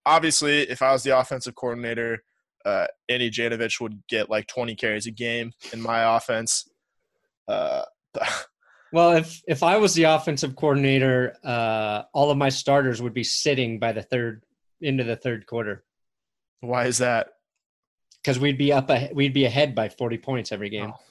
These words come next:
Speaker 1: that's a good point. That's a good, <laughs> I didn't,
Speaker 2: Yeah.
Speaker 1: well, or behind. Um,
Speaker 2: My quarterback would set the touchdown record, and by not playing in the fourth quarter of every game, he would,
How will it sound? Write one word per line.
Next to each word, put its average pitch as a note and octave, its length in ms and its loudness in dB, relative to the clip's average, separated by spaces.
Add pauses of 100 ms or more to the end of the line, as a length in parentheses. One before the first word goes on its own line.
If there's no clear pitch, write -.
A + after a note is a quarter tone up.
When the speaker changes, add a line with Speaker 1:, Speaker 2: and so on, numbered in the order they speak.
(120)
Speaker 1:
that's G#2+ 180 -8
a A#2+ 60 -8
good G#2+ 160 -8
point. G#2 260 -8 (300)
That's G#2 180 -18
a G#2+ 40 -14
good, G2+ 160 -14
<laughs> - 40 -16
I G2+ 120 -6
didn't, B2+ 300 -4
Speaker 2:
Yeah. A2+ 200 -6
Speaker 1:
well, E3+ 340 4
or D#3 220 2 (260)
behind. C3 400 -2 (640)
Um, A2 460 2 (260)
Speaker 2:
My G#3 720 4
quarterback F#3 640 6
would D3 140 2
set F3 320 2
the E3+ 80 2
touchdown C#3+ 720 2
record, A2+ 520 0 (680)
and C3+ 580 2 (460)
by C#3+ 340 4
not E3 360 0
playing F3+ 280 2
in E3+ 100 2
the D#3 60 2
fourth F3 360 0
quarter D#3+ 380 2
of C3+ 140 2
every D#3 360 0
game, C#3+ 500 2
he C#3 140 -2
would, C#3 260 -2